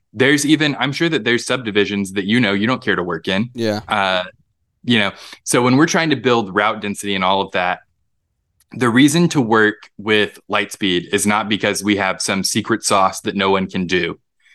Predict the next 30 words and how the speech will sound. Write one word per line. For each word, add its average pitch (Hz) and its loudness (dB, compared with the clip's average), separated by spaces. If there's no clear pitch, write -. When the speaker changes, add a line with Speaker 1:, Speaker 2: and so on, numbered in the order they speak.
Speaker 1:
Um, 101 0
in 127 2
the 139 4
same 127 2
way 117 0
that 107 2
if 101 -2
most 107 -2
people 117 -2
put 107 -6
the 104 4
effort 107 0
in, 107 -2
they 107 0
can 107 0
take 104 -2
good 104 -2
care 110 2
of 101 -2
their 98 0
lawn. 104 -2
Uh, 98 0
if 110 -4
you 113 4
want 117 0
to 120 -4
do 107 -2
your 113 4
marketing 117 0
in-house, 104 -2